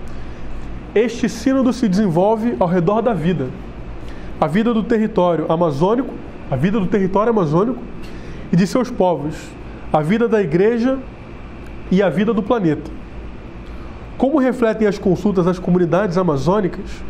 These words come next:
a vida na Amazônia se identifica, entre outras coisas, com a água. O rio Amazonas é como uma artéria de continente, do continente e do mundo.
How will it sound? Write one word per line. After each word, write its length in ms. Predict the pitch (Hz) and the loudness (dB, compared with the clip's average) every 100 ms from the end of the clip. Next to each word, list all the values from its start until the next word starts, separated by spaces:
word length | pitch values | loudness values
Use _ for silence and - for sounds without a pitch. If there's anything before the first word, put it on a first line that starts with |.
| - - - - 180 | -10 -12 -10 -4 0
a 100 | 156 | 0
vida 320 | 151 254 262 | 2 2 2
na 80 | 247 | 2
Amazônia 420 | 220 170 196 220 | 2 2 2 0
se 120 | - | 0
identifica, 580 | 196 190 220 - 214 208 | 0 0 -2 0 0 0
entre 160 | 190 | 2
outras 300 | 226 214 202 | 0 0 -2
coisas, 340 | - 196 208 180 | 0 2 2 0
com 160 | 214 | 0
a 180 | 240 175 | 2 2
água. 240 | 170 135 135 - - - - - - - - - | 2 -2 -4 -8 -12 -12 -12 -14 -14 -14 -14 -2
O 120 | 180 | 2
rio 160 | 180 254 | 4 4
Amazonas 520 | 254 233 175 233 233 | 2 2 2 2 2
é 60 | 226 | 2
como 240 | 226 233 | 2 2
uma 140 | 220 214 | 2 0
artéria 580 | 175 214 220 240 254 | 0 2 2 4 2
de 80 | 196 | 2
continente, 560 | - 220 220 202 233 - | 0 0 2 0 0 0
do 140 | 185 | 0
continente 500 | 226 226 208 240 240 | 0 0 2 0 2
e 20 | |
do 100 | 247 | 2
mundo. 280 | 214 165 151 | 4 4 0